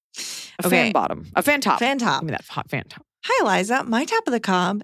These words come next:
Speaker 2: is that feeling where you're so proud to be friends with someone because of the cool or inspiring things they're doing in their lives.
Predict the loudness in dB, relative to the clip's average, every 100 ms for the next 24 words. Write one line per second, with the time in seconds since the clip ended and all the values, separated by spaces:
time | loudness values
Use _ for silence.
0 | -6 -2 -2 -2 -2 0 0 0 0 -2
1 | -4 0 0 2 2 2 0 -4 -2 0
2 | 0 0 -2 0 2 0 -2 -6 -4 -6
3 | -2 0 0 0 -2 -2 0 2 2 0
4 | 0 0 0 2 2 2 0 2 2 4
5 | 4 0 -4